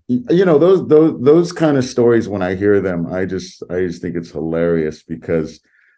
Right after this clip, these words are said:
Ozzy would say, "Can you imagine the Prince of Darkness sleeping with the lights on because he was frightened by The Exorcist?" You know, uh, it's just, uh, it, it, I, again, I've been blessed 'cause I've, you know,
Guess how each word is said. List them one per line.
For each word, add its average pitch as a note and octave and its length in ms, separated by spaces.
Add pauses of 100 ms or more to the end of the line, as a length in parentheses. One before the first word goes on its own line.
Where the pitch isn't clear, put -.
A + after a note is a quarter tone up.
(100)
Ozzy G#2 300
would G2 140
say, A2 200
"Can C3 180
you F3+ 140
imagine F#3+ 640 (120)
the E3 80
Prince F3+ 360
of E3+ 140
Darkness F#3+ 720 (280)
sleeping G3+ 480
with G3+ 140
the - 80
lights G3+ 380
on F#3+ 220
because E3+ 340
he E3 260 (420)
was C#3+ 260
frightened F#3 460
by F3 140
The E3+ 140
Exorcist?" F3 720 (560)
You G2 140
know, E2+ 180 (120)
uh, F2+ 180
it's A2 220
just, A#2+ 280 (120)
uh, E2 280 (160)
it, D#2+ 120 (100)
it, E2 180
I, C3 80 (200)
again, C3+ 300
I've A#2 140
been G#2+ 180
blessed E2+ 420
'cause E2 300
I've, E2 360 (720)
you F#2 100
know, C#2 200